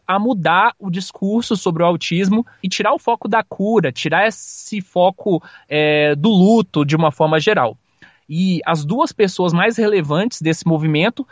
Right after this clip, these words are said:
eram um cara chamado Jim Sinclair e a Donna Williams. A Donna Williams já tinha publicado um livro sobre autismo, relacionando a experiência dela como autista. Ela foi uma das primeiras pessoas a publicar esse tipo de conteúdo depois da Temple Grandin. E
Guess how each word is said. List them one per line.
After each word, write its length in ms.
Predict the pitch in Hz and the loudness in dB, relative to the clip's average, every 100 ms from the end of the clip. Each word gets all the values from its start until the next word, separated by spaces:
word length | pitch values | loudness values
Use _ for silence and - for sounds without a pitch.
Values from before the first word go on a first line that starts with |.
| - _ | -20 _
eram 180 | 160 185 | -2 -2
um 20 | |
cara 260 | 202 170 175 | 0 0 0
chamado 380 | - 165 156 151 | -2 -2 -2 -2
Jim 200 | 147 240 | -4 -4
Sinclair 640 | - 180 170 143 143 247 - _ _ _ _ | -4 -4 -2 0 0 0 -6 _ _ _ _
e 180 | 226 262 - | -2 -2 -2
a 140 | 214 | -2
Donna 260 | 185 208 226 | 0 0 0
Williams. 600 | 240 180 143 120 120 117 - | 0 0 -2 -4 -8 -12 -6
A 100 | 180 | -2
Donna 200 | 240 277 | 0 0
Williams 380 | 208 247 214 196 | 0 0 0 0
já 120 | 202 | 0
tinha 240 | - 339 | -2 -6
publicado 500 | 320 226 226 220 214 | -6 -4 -4 -2 -2
um 60 | 208 | -2
livro 340 | 165 196 214 | -2 -2 -2
sobre 400 | 220 190 165 170 | -4 -2 0 2
autismo, 640 | 165 165 - 156 175 220 226 _ _ _ _ | 0 0 -4 -4 -2 -2 -4 _ _ _ _
relacionando 720 | 151 170 - 165 160 196 208 | -2 -2 0 0 2 2 2
a 40 | |
experiência 600 | 180 - 170 156 151 175 | 0 -2 -4 -2 0 0
dela 220 | 151 143 143 | 0 0 0
como 180 | 147 | -2
autista. 480 | 139 135 - 175 - | -2 -2 -2 -4 0
Ela 160 | 175 170 | 0 0
foi 320 | - 185 185 - _ | 0 0 0 -4 _
uma 140 | 156 180 | -4 -2
das 160 | 190 | -2
primeiras 400 | - 170 214 330 | 0 0 2 0
pessoas 500 | - 175 - 160 202 | -2 -2 2 2 2
a 60 | 170 | 0
publicar 480 | 170 160 151 151 175 | -2 -4 -4 -2 -2
esse 100 | - | -2
tipo 220 | 170 147 | -6 -6
de 100 | - | -6
conteúdo 680 | 165 156 151 151 175 196 190 | -4 -2 2 4 2 2 0
depois 520 | 156 - 160 175 185 | -2 0 0 2 2
da 120 | 156 | 0
Temple 280 | 139 147 147 | -2 -2 -2
Grandin. 440 | 135 131 135 156 254 - _ | -2 0 0 0 -4 -8 _
E 420 | 240 277 277 269 | 4 4 4 0